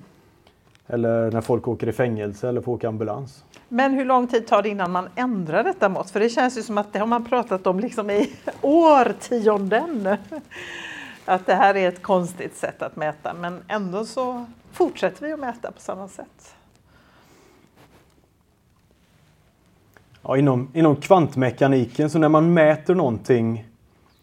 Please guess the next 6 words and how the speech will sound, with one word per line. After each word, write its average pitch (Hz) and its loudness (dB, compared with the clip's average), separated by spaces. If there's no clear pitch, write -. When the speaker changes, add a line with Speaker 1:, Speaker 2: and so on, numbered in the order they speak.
Speaker 1:
då, 131 6
då 131 -2
reducerar 127 4
man 151 -2
också 117 -4
någonting. 117 -8